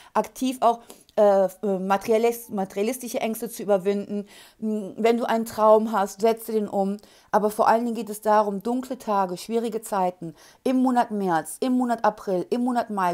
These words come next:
zurückzulassen, ins Vertrauen zu gehen und wieder Licht ins Dunkle zu bringen, weil hier wird etwas Gerechtes auf dich zukommen.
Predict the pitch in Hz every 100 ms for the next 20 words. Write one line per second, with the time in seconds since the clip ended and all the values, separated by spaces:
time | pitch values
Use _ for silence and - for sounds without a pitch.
0 | 175 208 226 - 208 185 180 - 254 262
1 | - - - 220 220 220 - 214 226 233
2 | 233 185 196 220 226 - - 208 226 220
3 | 254 254 240 226 226 233 240 233 208 -
4 | 214 220 202 185 233 214 - 214 214 214
5 | 202 214 220 - 185 196 - 202 175 165